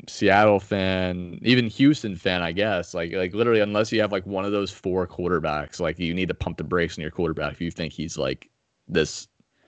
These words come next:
promised land type of quarterback. Like, there, there's really, like, there's fo-, there's four elite quarterbacks in the N F L right now, and that's Mahomes, uh, Rodgers, uh, Watson,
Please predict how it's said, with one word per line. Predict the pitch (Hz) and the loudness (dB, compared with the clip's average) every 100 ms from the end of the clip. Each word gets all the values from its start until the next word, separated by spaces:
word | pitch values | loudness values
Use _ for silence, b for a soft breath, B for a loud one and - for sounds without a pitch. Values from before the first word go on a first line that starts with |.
| _ _ _ _ _ _ _ _ _ _ _ - | _ _ _ _ _ _ _ _ _ _ _ -20
promised | - - 98 95 90 - | -8 0 4 4 2 -2
land | 98 87 85 87 | 0 0 -2 -4
type | - 82 | -4 -4
of | 87 | -2
quarterback. | 85 82 78 64 58 | -2 0 0 -4 -4
Like, | 76 71 | -4 2
there, | 80 | 2
there's | 78 90 82 80 | 4 2 2 2
really, | 98 98 95 | 4 4 4
like, | 87 | 2
there's | 95 87 | 0 -2
fo-, | - 131 | 2 4
there's | 117 110 | 6 4
four | - - 143 139 131 | 2 2 4 6 6
elite | 117 110 | 2 -2
quarterbacks | - 104 98 92 87 | -2 -4 -2 -4 -6
in | - | -8
the | |
N | 87 | -12
F | 85 | -8
L | 87 82 | -4 -4
right | 80 78 | -4 -4
now, | 78 76 | -6 -6
and | 80 | -4
that's | 82 85 - - _ _ | -4 -4 -8 -20 _ _
Mahomes, | 90 92 104 101 98 98 92 - _ _ _ _ _ _ _ - | -4 0 4 4 0 -4 -10 -16 _ _ _ _ _ _ _ -2
uh, | 90 85 | 0 0
Rodgers, | 85 92 90 87 87 87 82 - - _ _ _ _ | 0 0 0 -2 -6 -6 -8 -12 -20 _ _ _ _
uh, | 92 87 80 | -2 0 0
Watson, | 87 90 87 - - 90 85 82 80 | 0 2 2 0 -10 -10 -10 -10 -14